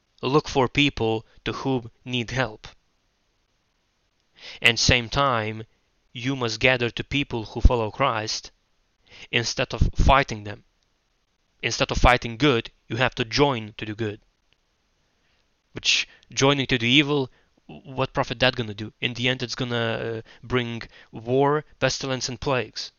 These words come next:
Demonic invasion. It's gonna do no good. For the pick that set up the standard towards Zion, retire, stay not, meaning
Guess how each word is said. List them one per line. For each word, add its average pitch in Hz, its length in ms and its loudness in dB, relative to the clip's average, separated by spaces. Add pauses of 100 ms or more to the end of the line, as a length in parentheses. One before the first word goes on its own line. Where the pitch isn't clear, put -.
(1500)
Demonic 127 420 2
invasion. 110 540 -2
It's 131 500 -8
gonna 135 180 -2
do 131 120 -6
no 123 200 -4
good. 120 240 -6 (2000)
For 151 180 4
the 123 80 0
pick 123 160 -4
that 117 140 -2
set - 220 0
up 123 100 -4
the 123 80 -4
standard 127 480 -2
towards 120 340 -2
Zion, 117 500 0 (1080)
retire, 113 760 2 (280)
stay - 400 2
not, 117 380 0
meaning 117 320 -6